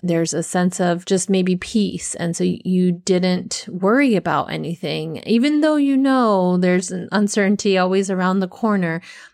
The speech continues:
there's still a sense of calm in your day until something happens that rocks you or shakes you and you begin to feel scared or worried. Again, there's fear, there's a, a doubt, there's a skepticism, a suspicion, a mistrust about what the outcome will be,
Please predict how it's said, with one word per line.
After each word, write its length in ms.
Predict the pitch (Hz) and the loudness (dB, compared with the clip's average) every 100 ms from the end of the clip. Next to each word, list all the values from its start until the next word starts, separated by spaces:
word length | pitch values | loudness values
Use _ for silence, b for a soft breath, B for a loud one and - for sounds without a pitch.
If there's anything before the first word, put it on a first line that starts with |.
| - | -2
there's 220 | 190 190 | 0 0
still 400 | - - 196 190 | -2 0 2 2
a 100 | 175 | -2
sense 340 | 175 175 175 | -2 -4 -4
of 180 | 170 143 | -6 -8
calm 460 | - 262 240 226 226 | -6 0 2 2 2
in 160 | 208 | 0
your 120 | 208 202 | 0 0
day 480 | 196 196 190 185 | 0 2 2 0
until 400 | - 185 185 208 | 0 -2 0 0
something 400 | 226 302 294 269 254 | 0 -2 0 0 0
happens 640 | 208 240 247 202 175 185 | 0 -2 -2 -2 0 0
that 220 | 175 170 | 0 -2
rocks 460 | 175 180 190 - - | 0 0 0 -4 -2
you 180 | 214 202 | 2 2
or 80 | |
shakes 500 | 165 - 175 196 - | 0 -2 -2 -2 -4
you 340 | 208 190 190 190 B B B B | 0 2 2 0 B B B B
and 180 | - 185 | -4 2
you 100 | 196 | 2
begin 300 | 180 180 180 | 2 2 0
to 140 | 180 185 | 0 -4
feel 760 | - 170 170 165 165 165 165 - _ | -6 -2 0 0 0 0 -2 -6 _
scared 680 | - - 208 254 165 175 160 - | -14 0 2 2 0 -4 -12 -6
or 540 | 180 165 165 165 160 | -2 0 0 -2 -4
worried. 480 | 165 190 214 170 156 | -2 0 2 0 -2
Again, 400 | 156 175 175 160 | -2 0 0 -2
there's 280 | 156 160 - | -2 -4 -6
fear, 560 | - 196 190 165 156 160 | -4 0 2 2 0 0
there's 280 | 160 160 | -2 -2
a, 280 | 156 156 127 - | 0 -2 -2 -4
a 100 | 160 | -4
doubt, 680 | 175 165 165 - - - - | 0 2 2 0 -4 -8 -4
there's 260 | 170 165 | -2 -2
a 40 | 165 | -6
skepticism, 880 | - 180 180 175 160 170 170 151 | 0 0 2 0 0 -2 -2 -4
a 60 | 156 | -4
suspicion, 760 | - 175 - 180 175 175 156 | -6 -8 0 2 2 0 -2
a 40 | 151 | -2
mistrust 800 | 160 - - 185 170 151 - 180 | -2 -4 -4 0 0 0 -6 -6
about 400 | 170 160 143 175 | -4 -2 -2 -2
what 200 | 156 - | -4 -4
the 60 | |
outcome 480 | 80 156 - - 170 | -4 -4 -4 -4 -2
will 140 | 156 | -2
be, 340 | 143 165 160 | 0 2 2